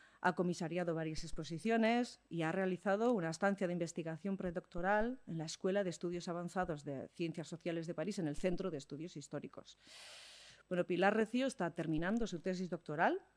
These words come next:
con una beca otorgada por el Ministerio de Ciencia, Innovación y Universidades,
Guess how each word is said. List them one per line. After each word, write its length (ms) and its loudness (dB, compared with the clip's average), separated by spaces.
con 120 6
una 160 6
beca 240 2
otorgada 460 2
por 140 2
el 100 0
Ministerio 480 -2
de 120 -2
Ciencia, 500 0
Innovación 520 -2
y 120 -2
Universidades, 880 0